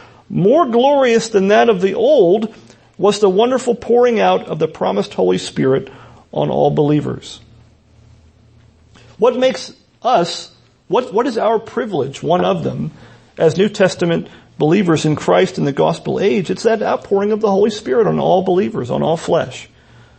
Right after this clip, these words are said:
Now that outpouring of the Holy Spirit, when did it happen? It happened in the text we're looking at this morning, on the, on the day of Pentecost in Acts chapter two. And so that great privilege of living in the gospel age is ours. The ongoing benefits of having received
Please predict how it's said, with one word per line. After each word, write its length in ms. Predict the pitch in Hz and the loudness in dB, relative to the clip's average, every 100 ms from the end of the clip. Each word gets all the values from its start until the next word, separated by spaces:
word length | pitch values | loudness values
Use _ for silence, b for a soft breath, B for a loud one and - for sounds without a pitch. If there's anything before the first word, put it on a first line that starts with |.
| b b b _ - _ _ b b b b | b b b _ -20 _ _ b b b b
Now 140 | - 143 | -4 2
that 180 | 156 160 | 2 2
outpouring 480 | 185 214 208 196 | 0 0 0 2
of 60 | 185 | 0
the 80 | 170 | 0
Holy 220 | 185 180 | 0 0
Spirit, 440 | - 240 262 202 | -4 -4 0 0
when 160 | 156 190 | 0 0
did 120 | 226 | 2
it 80 | 233 | 2
happen? 340 | 196 262 - | 0 -2 -4
It 80 | 139 | -4
happened 460 | 165 202 240 190 175 | 0 0 0 -2 -2
in 140 | 185 | -2
the 80 | 185 | -2
text 340 | - 214 - | -2 -6 -4
we're 120 | 226 226 | -4 -2
looking 280 | 240 226 | -2 -2
at 140 | 180 - | -2 -2
this 180 | - 151 | -8 -4
morning, 260 | 135 131 | -2 -2
on 80 | 135 | 0
the, 160 | 143 - | 0 0
on 160 | 170 | 2
the 80 | 175 | 2
day 300 | 151 180 214 | 2 2 4
of 180 | 220 - | 2 0
Pentecost 540 | 208 208 180 175 175 | -4 -2 0 -2 -2
in 100 | 151 | -6
Acts 240 | 143 - - | -6 -8 -4
chapter 340 | - - - | -4 -2 -6
two. 460 | - - 214 254 B B B B B B - | -4 -2 0 -2 B B B B B B -6
And 120 | 151 | -4
so 120 | 175 | 0
that 240 | 165 151 - | 2 2 2
great 260 | 196 214 | 0 0
privilege 380 | - 202 208 196 | 2 4 4 2
of 120 | 165 | 0
living 300 | 147 185 220 | 0 0 0
in 80 | 208 | -2
the 80 | 180 | -2
gospel 440 | 175 180 - 208 | -2 -2 -2 -2
age 420 | 165 151 151 156 - | 0 0 0 -4 0
is 200 | 180 185 - | 0 2 -2
ours. 500 | 262 294 220 127 113 | 2 4 4 2 -4
The 140 | 165 | -2
ongoing 580 | 147 202 196 208 190 160 | 0 0 2 2 2 -2
benefits 460 | 190 233 240 202 190 | -2 -2 0 -2 -2
of 140 | 160 | -4
having 340 | 185 175 170 | 0 0 0
received 540 | 160 151 202 208 214 | -6 -6 -4 -4 -6